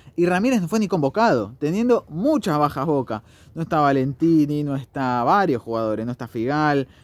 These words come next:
no estaba Briasco. Tiene muchísimas bajas Boca y Ramírez, pero no está ni en consideración. Entonces, es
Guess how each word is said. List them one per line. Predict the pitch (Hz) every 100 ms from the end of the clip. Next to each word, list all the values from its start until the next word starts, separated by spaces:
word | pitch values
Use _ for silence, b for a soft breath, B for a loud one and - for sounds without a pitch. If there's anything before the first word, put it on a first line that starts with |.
| B
no | 151
estaba | - 151 135
Briasco. | 135 180 180 151 - 156 151 143 _ _ _ _
Tiene | - 208
muchísimas | 185 190 254 214 208
bajas | 202 202
Boca | 196 220 247
y | 180
Ramírez, | 170 180 285 294
pero | 180 156
no | 170
está | 175 220 214 214 b b b b
ni | 180
en | 262
consideración. | 226 175 165 147 143 190 262 139 104 _ _ _
Entonces, | 120 131 214 240 247 - _ b b b _ -
es | 156 139 131 127 -